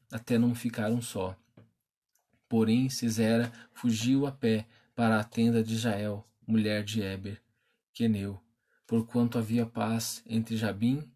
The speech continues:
rei de Dor, e a casa de Reque-, Reber, Eber, queneu. Jael mata Sisera. E Jael saiu ao encontro de Sisera e disse-lhe:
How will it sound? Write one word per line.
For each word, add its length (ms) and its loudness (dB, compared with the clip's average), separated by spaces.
rei 180 0
de 180 2
Dor, 340 0
e 100 -2
a 60 0
casa 480 -2
de 140 -6
Reque-, 460 -6
Reber, 580 -4
Eber, 400 0
queneu. 480 0
Jael 640 -2
mata 300 -2
Sisera. 560 -6
E 80 0
Jael 420 2
saiu 440 2
ao 100 2
encontro 400 0
de 100 0
Sisera 560 0
e 60 0
disse-lhe: 540 -4